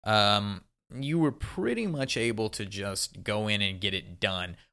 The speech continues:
By the, when I got there, which was early, um, there was a line,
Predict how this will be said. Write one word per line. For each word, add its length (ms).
By 160
the, 160
when 220
I 160
got 260
there, 180
which 220
was 160
early, 520
um, 500
there 140
was 280
a 60
line, 520